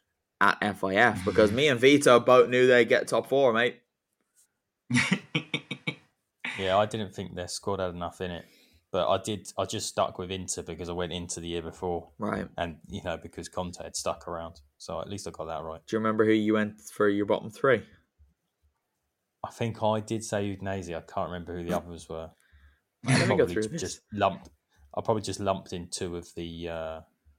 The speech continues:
Speaker 2: two of the promoted sides with Udinese.
Speaker 1: Did anybody get the three relegated teams right? Um,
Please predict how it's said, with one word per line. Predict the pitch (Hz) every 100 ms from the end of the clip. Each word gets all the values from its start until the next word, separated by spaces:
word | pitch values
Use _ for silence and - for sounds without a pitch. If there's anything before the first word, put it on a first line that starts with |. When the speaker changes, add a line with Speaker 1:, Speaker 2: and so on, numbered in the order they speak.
| _ -
Speaker 2:
two | 90
of | 82
the |
promoted | - 82 82 - 85
sides | - 85 85 -
with | 80
Udinese. | 82 80 85 85 87 - _ _ _ _
Speaker 1:
Did | 131
anybody | 147 170 175 156 135
get | 131 127 - _ _ _ _ _ _ _ _ _ _ _ _ _
the | -
three | - - 120 117
relegated | 117 113 113 - -
teams | 113 107 104 104
right? | 107 98 - _ _ _ _ _ _ _ _ 110
Um, | 107 104 104 107